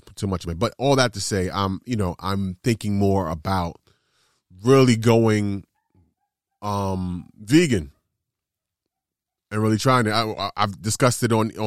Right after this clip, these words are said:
on, on this show before that I tried it and it was, <laughs> I didn't have a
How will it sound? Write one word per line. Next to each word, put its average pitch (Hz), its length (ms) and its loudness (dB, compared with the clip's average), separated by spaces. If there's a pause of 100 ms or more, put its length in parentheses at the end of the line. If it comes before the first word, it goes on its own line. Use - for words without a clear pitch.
(120)
on, 107 320 -2
on 104 220 -4
this 101 120 -2
show 104 240 -2
before 101 500 0
that 90 240 -4 (380)
I 92 120 0
tried 104 340 2
it 98 100 -4
and 87 320 -4
it 104 140 -6
was, 107 340 -6 (500)
<laughs> - 520 -20
I 165 40 -4
didn't 143 240 2
have 135 200 0
a 123 140 -2